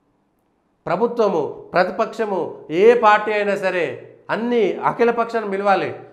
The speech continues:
ప్రభుత్వానికి చిత్తశుద్ధి ఉంటే డ్రగ్స్ విషయంలో దీంట్లో అఖిల పక్షాన్ని పిలిచి ఎవడన్నా డ్రగ్స్ దొ-, దొరికినటువంటి, గంజాయితో దొరికినటువంటి మీ పార్టీ కార్యకర్తలు ఉంటే వాళ్ళని తొలగిస్తామని భయపెట్టేటువంటి ప్రయత్నం చేయాలి. ఇంకో ఐదారేళ్లలో ఇట్లాంటి డ్రగ్స్ వినియోగం అయితే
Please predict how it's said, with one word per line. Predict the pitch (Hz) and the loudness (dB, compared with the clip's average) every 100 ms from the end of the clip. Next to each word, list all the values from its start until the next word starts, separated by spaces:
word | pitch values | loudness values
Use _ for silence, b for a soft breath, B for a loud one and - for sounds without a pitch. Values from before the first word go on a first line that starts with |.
| _ | _
ప్రభుత్వానికి | 170 196 202 214 202 | 0 0 0 0 0
చిత్తశుద్ధి | 165 165 202 196 180 | -6 -6 -6 -4 -4
ఉంటే | 185 185 208 | -2 0 -2
డ్రగ్స్ | 160 175 170 | 0 -4 -4
విషయంలో | 196 190 190 190 | -8 -6 -4 -4
దీంట్లో | 185 180 185 | -2 -4 -2
అఖిల | 180 165 185 | -2 -2 -6
పక్షాన్ని | 185 180 190 185 | -6 -6 -6 -6
పిలిచి | 180 160 170 117 - _ b b b - | -8 -6 -8 -8 -18 _ b b b -6
ఎవడన్నా | 175 190 | -4 -2
డ్రగ్స్ | 180 175 175 - | -2 -2 -4 -6
దొ-, | 202 202 202 | -4 -4 -4
దొరికినటువంటి, | 185 180 190 180 185 180 185 175 - - 135 | -6 -6 -6 -6 -8 -4 -4 -4 -8 -18 -4
గంజాయితో | 165 190 202 196 | -2 0 0 0
దొరికినటువంటి | 190 185 170 190 185 185 180 | -4 -4 -4 -6 -6 -6 -4
మీ | 180 | -4
పార్టీ | - 170 185 | 0 0 -2
కార్యకర్తలు | 185 175 185 180 180 180 | -4 -4 -2 -6 -6 -6
ఉంటే | 170 | -4
వాళ్ళని | 175 175 | -2 -2
తొలగిస్తామని | 160 175 185 - 185 180 | -4 -6 -6 -6 -4 -4
భయపెట్టేటువంటి | 180 160 156 180 170 170 175 170 | -4 -4 -4 -8 -8 -8 -8 -12
ప్రయత్నం | 165 165 170 180 | -8 -8 -6 -8
చేయాలి. | 175 175 147 117 - - _ _ _ _ _ _ _ _ _ _ _ _ _ | -4 -2 -2 -6 -12 -20 _ _ _ _ _ _ _ _ _ _ _ _ _
ఇంకో | 165 190 | -10 0
ఐదారేళ్లలో | 196 185 185 190 180 196 202 202 196 | 2 4 6 4 4 2 2 2 0
ఇట్లాంటి | 185 202 196 196 | -2 0 0 0
డ్రగ్స్ | 175 175 170 196 | -2 -4 -4 -6
వినియోగం | 185 185 190 185 | -4 -4 -2 -2
అయితే | 175 175 185 180 147 | -2 -2 -2 0 -2